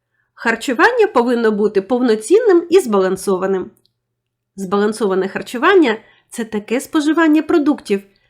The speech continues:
при якому забезпечуються потреби організму в білках, жирах,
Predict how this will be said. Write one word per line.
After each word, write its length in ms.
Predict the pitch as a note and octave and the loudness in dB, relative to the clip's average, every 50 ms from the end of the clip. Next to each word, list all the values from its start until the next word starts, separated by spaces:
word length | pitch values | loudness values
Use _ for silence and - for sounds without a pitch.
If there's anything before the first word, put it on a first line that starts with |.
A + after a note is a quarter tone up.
| _ _ | _ _
при 140 | _ B3 C4+ | _ -2 0
якому 380 | D4+ F4+ F4+ B4 B4+ B4+ A4 E4+ | 0 0 0 0 0 4 2 2
забезпечуються 880 | - C4 A3 G3+ B3+ - - D#4+ F#4 F4 F4+ - C#4 B3 B3 - A3 | 2 2 -2 -2 -4 -4 0 0 0 0 0 -2 -4 -6 -4 -6 -6
потреби 460 | G#3+ A#3+ A#3+ A#3+ B3 B3 A#3 G#3 G#3 G#3 | -6 -4 -6 -4 -2 -2 -2 0 0 0
організму 720 | G#3 G3 A3 A#3+ C4+ E4+ F#4+ F4 C#4 B3+ A#3 G#3+ - - - _ _ | -2 -2 -2 2 4 6 6 6 4 0 0 0 -2 -4 -10 _ _
в 100 | G#3+ G3 | -8 -6
білках, 760 | F#3 G3 B3 G#3 F3+ F3 F3 - F3+ G#3+ - F4 F4+ F4 - _ _ _ _ - | -2 0 2 2 2 0 -2 0 2 4 4 4 2 0 -6 _ _ _ _ -14
жирах, 720 | F#3 E3+ G3 F#3+ F#3 F3 F#3 A3 D4+ F4 F4 - - - | -8 -4 -4 -4 -4 0 2 4 4 4 2 0 -8 -20